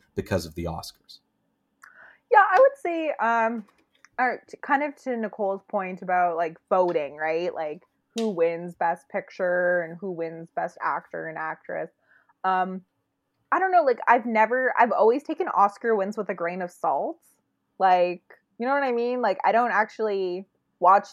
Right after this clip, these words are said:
Speaker 2: the Oscars. I guess I'm never surprised with who wins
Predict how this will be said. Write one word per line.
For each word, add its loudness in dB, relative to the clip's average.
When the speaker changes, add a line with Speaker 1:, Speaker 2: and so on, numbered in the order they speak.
Speaker 2:
the -4
Oscars. 2
I 2
guess 0
I'm 2
never 0
surprised 6
with -8
who -4
wins -4